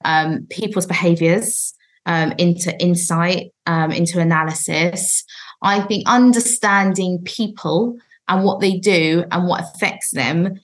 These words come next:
is key. Then understanding how your messaging can work for them,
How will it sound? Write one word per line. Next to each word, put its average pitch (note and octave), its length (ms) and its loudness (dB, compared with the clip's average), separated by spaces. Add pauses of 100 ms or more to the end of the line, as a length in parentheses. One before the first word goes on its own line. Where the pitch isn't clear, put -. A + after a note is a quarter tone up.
(140)
is E3 300 0
key. F#3+ 640 -2 (360)
Then A#3 640 4 (100)
understanding G#3+ 920 2
how F#3 320 0
your F3+ 200 2
messaging F3 680 0
can F3 300 2
work E3+ 380 2
for F3+ 120 -2
them, F#3+ 600 2